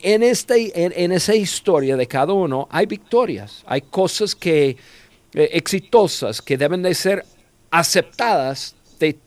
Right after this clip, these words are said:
tal manera, cosas que debemos de celebrar, eh, cosas que debemos de...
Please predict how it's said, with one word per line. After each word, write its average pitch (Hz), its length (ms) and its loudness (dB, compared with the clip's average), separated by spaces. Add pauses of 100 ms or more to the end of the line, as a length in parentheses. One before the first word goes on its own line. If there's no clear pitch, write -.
(380)
tal 135 340 0
manera, 170 640 -6 (680)
cosas 175 420 2
que 180 180 0
debemos 165 520 2
de 170 100 0
celebrar, 160 1200 -2
eh, 123 480 2 (340)
cosas 190 500 4
que 180 200 2
debemos 160 480 2
de... 160 340 0